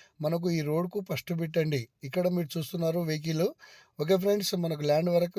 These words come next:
వెహికల్ వస్తుంది. ఈ ల్యాండ్ వచ్చేసి మనకు డైరెక్ట్ ఫార్మర్ దగ్గర ఉంది. ఫుల్ వాటర్ ప్రూఫ్ ఏరియా, క్లే టైటిల్. మనకు ఈక్వల్‌గా ఈ స్క్వేర్ బిట్లో మనకు ఈ ప్రాపర్టీ ఉంటుందండి. ప్యూర్ అగ్రికల్చర్ ల్యాండ్ అండి.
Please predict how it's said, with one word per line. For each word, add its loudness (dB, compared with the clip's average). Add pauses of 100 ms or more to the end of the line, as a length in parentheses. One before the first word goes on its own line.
వెహికల్ -4
వస్తుంది. -2 (720)
ఈ 2 (100)
ల్యాండ్ 6
వచ్చేసి 0 (120)
మనకు 0 (100)
డైరెక్ట్ 6
ఫార్మర్ 2
దగ్గర -2
ఉంది. 2 (500)
ఫుల్ 0 (120)
వాటర్ 4
ప్రూఫ్ -4
ఏరియా, 2 (180)
క్లే 2 (260)
టైటిల్. 2 (420)
మనకు 2 (320)
ఈక్వల్‌గా 4
ఈ 0
స్క్వేర్ 4
బిట్లో 2 (440)
మనకు 0 (100)
ఈ 0 (120)
ప్రాపర్టీ 0
ఉంటుందండి. 0 (540)
ప్యూర్ 2
అగ్రికల్చర్ 0
ల్యాండ్ 6
అండి. 2